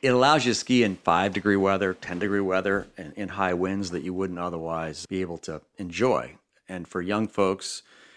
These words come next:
you know, an eight-year-old who's out there freezing to death, they take one run, they gotta go get hot chocolate every run. So this will transform the experience. The Highlands is a big mountain for the Midwest.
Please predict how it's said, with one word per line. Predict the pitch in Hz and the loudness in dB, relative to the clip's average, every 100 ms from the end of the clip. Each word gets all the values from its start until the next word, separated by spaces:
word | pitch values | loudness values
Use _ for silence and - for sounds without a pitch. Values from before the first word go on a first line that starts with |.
| _ | _
you | 120 | 0
know, | 90 | 2
an | |
eight-year-old | 113 123 98 87 90 98 | 2 2 0 0 -2 -2
who's | 95 87 | -4 0
out | 92 90 | -2 0
there | 98 | -2
freezing | 90 104 107 101 | -2 -4 -4 -2
to | 90 | -2
death, | 82 82 | -4 -6
they | 87 95 - | -8 -8 -8
take | - 101 101 | -4 -4 -2
one | 98 95 | -4 -2
run, | 98 104 | 0 0
they | 92 | -2
gotta | 92 | -4
go | 90 92 | -2 -4
get | 87 82 | -4 -6
hot | 87 | -6
chocolate | - 107 110 82 | -2 -2 -2 -6
every | 85 82 80 | -6 -6 -6
run. | 80 76 | -6 -6
So | - 107 - - - - | 0 0 0 -12 -18 2
this | 139 151 | 4 6
will | 131 | 4
transform | - - 135 113 - - 123 123 117 | 2 0 2 2 0 0 4 4 4
the | |
experience. | 95 - 104 101 - | 0 -2 0 0 -2
The | |
Highlands | 101 131 175 113 | 0 0 0 -2
is | 92 | -2
a | 87 | -2
big | 73 117 95 | 2 2 2
mountain | 95 101 87 | 0 0 -6
for | 90 | -8
the | 80 | -8
Midwest. | 76 82 85 85 - | -8 -4 -4 -4 -10